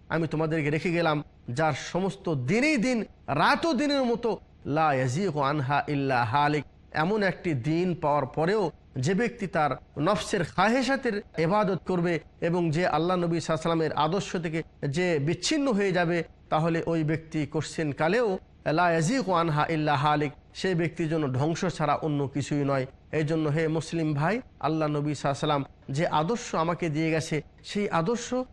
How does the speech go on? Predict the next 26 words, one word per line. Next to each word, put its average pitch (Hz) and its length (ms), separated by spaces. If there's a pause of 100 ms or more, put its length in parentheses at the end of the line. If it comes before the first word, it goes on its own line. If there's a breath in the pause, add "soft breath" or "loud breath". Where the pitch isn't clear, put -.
(120)
আমার 147 320
জীবনে 156 320
বাস্তবায়ন 147 540
করতে 165 280
হবে। 160 280 (240)
ওনার 156 200
সুন্নতের 233 580
উপর 160 280
আমল 254 300
করতে 233 300
হবে, 240 260 (320)
এবং 175 360
উনি 180 300 (240)
যে 147 220
কাজ 147 240
করেন 160 280
নাই, 170 240 (260)
এগুলি 165 320
বেদাত 139 480
কাজ 151 200
থেকে 143 200
আমাদেরকে 139 560
দূরে 156 220
থাকতে 143 280
হবে, 147 120
সেটা 285 340